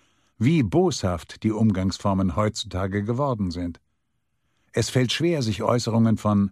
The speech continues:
Mark Twain vorzustellen, die durch solche Pieptöne zensiert werden müssten, wie sie Stewart Tiraden begleiten.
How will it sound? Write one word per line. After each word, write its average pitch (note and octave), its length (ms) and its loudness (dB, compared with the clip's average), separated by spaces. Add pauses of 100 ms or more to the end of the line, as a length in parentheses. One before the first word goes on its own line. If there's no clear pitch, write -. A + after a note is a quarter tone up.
(120)
Mark G#2 340 0
Twain B2 460 2
vorzustellen, G2+ 840 -4 (480)
die B2+ 80 4
durch A#2 240 4
solche A2+ 420 2
Pieptöne G2 880 0
zensiert A#2 560 -2
werden A2+ 320 0
müssten, A2+ 400 0 (200)
wie A#2 120 2
sie G#2+ 180 2
Stewart G2+ 540 0
Tiraden F#2+ 500 0
begleiten. F2 600 -6